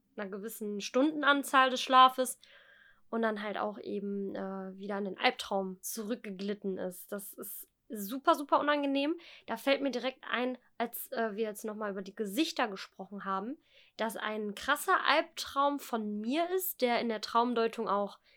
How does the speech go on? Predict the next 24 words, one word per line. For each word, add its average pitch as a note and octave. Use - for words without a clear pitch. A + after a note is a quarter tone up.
sehr B3
breit G#3+
gefächert A3
und G#3
thematisiert G#3
ist, E4+
das -
Träumen E4
von A3+
einer A3+
gesichtlosen A#3+
Person G#3
oder A3
sich A3
selbst C#4+
im A#3
Spiegel D4+
zu -
sehen B3
ohne A#3
Gesicht. G3+
Das B3
ist E4
etwas, D#4+